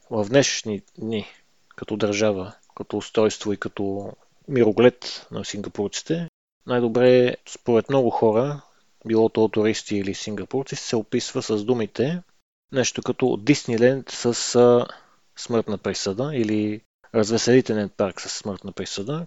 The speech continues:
като това са думи на Уилям Форд Гибсън, който е американо-канадски автор на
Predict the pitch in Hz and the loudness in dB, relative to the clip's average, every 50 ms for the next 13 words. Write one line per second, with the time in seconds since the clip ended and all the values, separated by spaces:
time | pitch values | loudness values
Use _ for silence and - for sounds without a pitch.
0 | - _ - 117 113 104 - 120 117 113 - 117 107 117 120 120 113 110 110 113 | -8 _ -4 -4 -4 -4 -2 0 0 0 -2 -2 -2 -2 -2 -2 -4 -2 -2 -2
1 | 117 113 - _ _ _ _ - 110 127 131 131 131 123 - - - 120 113 101 | -4 -4 -8 _ _ _ _ 2 4 6 6 6 6 4 0 0 0 2 2 2
2 | 95 101 113 107 - - 127 127 127 - - 117 110 - - 113 110 - - 110 | -2 -2 -4 -4 -2 -4 -6 -6 -4 -4 -4 -4 -2 0 2 2 2 2 0 -2
3 | 110 110 107 - - 123 120 120 113 104 - _ _ - 113 107 113 120 117 - | 0 -2 0 2 2 2 2 2 0 -4 -6 _ _ -2 0 0 0 -2 -2 -4
4 | - - 107 196 95 - - - 147 135 135 120 104 104 104 101 - | -4 -2 0 0 0 -2 -2 -2 -2 -2 0 -2 -2 -2 -4 -4 -6